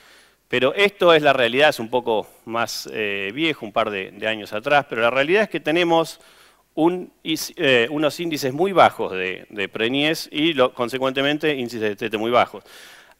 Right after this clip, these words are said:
¿A qué voy con esto? Vamos a necesitar, si vamos a aumentar, la idea es aumentar kilos,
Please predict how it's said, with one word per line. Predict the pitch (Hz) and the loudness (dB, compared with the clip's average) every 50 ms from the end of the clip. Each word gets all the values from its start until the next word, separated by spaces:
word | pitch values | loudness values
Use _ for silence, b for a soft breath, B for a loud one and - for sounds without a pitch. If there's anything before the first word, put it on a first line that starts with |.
| _ _ _ _ - | _ _ _ _ 0
¿A | - 131 | 0 0
qué | - 165 | 2 4
voy | 165 175 170 | 4 4 4
con | 156 165 160 175 | 4 2 2 2
esto? | 180 160 - - 139 117 104 101 - | 2 0 0 2 2 4 4 2 0
Vamos | - - 156 175 185 170 - 156 | 2 2 4 4 2 2 0 -2
a | |
necesitar, | 147 143 135 139 135 135 151 139 123 117 117 | -2 -2 -4 -6 -2 2 6 6 6 6 4
si | - - 131 | 0 0 4
vamos | 135 165 202 202 - 170 | 4 6 6 4 2 0
a | |
aumentar, | 151 151 143 143 139 - 135 113 98 92 85 - | 0 0 0 0 2 4 4 4 4 2 -2 -6
la | - 101 107 | -6 -4 -2
idea | 117 131 143 151 143 | 0 2 2 4 4
es | 135 127 - | 2 2 2
aumentar | 127 120 120 120 117 - 143 131 - | 0 -2 -2 -2 -2 -2 -2 -4 -4
kilos, | - 160 151 120 104 98 92 90 - - - | -4 -4 -2 -2 0 -2 -2 -4 -8 -14 -18